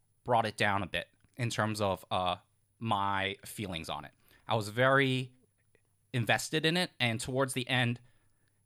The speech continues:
it kinda did not end very well. Unfortunately, also, the mangaka is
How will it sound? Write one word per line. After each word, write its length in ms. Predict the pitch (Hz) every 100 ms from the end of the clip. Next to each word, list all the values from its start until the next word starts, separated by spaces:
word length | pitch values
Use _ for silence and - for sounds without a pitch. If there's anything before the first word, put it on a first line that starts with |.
| -
it 80 | 120
kinda 380 | - 151 139 127 -
did 140 | 123
not 180 | 113 -
end 180 | 107 98
very 200 | 87 85
well. 320 | - - - _ _ _ _ _ _ _ -
Unfortunately, 720 | 123 165 190 - 151 135 131
also, 540 | 135 139 139 - 90 - _ _
the 80 | 117
mangaka 720 | 110 127 156 147 - 98 87 - _ _ _ _ _ _ _ -
is 720 | 113 110 104 101 - -